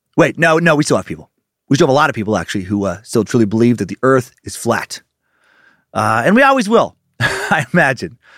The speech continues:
No one can force you to change your thoughts or imprison your imagination for better or for so much worse. You can believe anything you want to, no matter how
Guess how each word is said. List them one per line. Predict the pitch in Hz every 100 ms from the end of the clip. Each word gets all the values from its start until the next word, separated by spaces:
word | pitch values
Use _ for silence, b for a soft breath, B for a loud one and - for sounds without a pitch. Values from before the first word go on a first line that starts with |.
| b b b b _
No | -
one | 202
can | 180
force | 160 180 165
you | 160
to |
change | 135 170 170
your | 139
thoughts | 131 175 170 -
or | 127
imprison | 110 - 180 160 151
your | 127
imagination | 139 165 139 156 151 160 151
for | 107
better | 101 170 180 180
or | - 147
for | 143 95
so | - - 196 196 196 190
much | 180 175 165 -
worse. | 131 117 - - - _ _ _ _ _ _ -
You | 170
can | 180
believe | 143 135
anything | 143 147
you | 147
want | 165
to, | - - _ _ _ _ _ _
no | -
matter | 123
how | 120 123